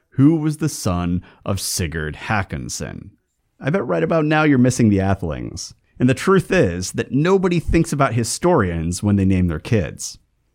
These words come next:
So here we are with Hakon, son of Sigurd, son of Hakon. Anyway, so when Sigurd was killed and his son Hakon survived, it doesn't look like he took the death of his father all that well.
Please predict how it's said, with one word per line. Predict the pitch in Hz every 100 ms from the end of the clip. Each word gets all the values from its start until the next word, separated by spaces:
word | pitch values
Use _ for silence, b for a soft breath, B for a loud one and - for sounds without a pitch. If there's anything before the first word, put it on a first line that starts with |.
| _ _
So | - 101
here | 123
we | 123
are | 120 117 85
with | 92 95
Hakon, | - 110 101 98 98 101
son | 98 113
of | 95
Sigurd, | - 131 90 85 90 -
son | - - 104
of | 85
Hakon. | 101 90 73 69 - - b b b b b _ _ _ _ -
Anyway, | 190 110 80 - - _ -
so | - 170 78 -
when | - - 120 139
Sigurd | - - 226 240
was | 202 196
killed | - 110 85 78 87 _ _
and | 113
his | 113 -
son | 147 135
Hakon | 113 139 117 107
survived, | - 95 160 170 82 69 78 - b b b
it | -
doesn't | 185 180
look | 175
like | 151 131
he | 131
took | - 135
the | 127
death | 113 117
of | 110
his | 104
father | - 135 110 87
all | 90
that | 87 85
well. | 95 90 65 -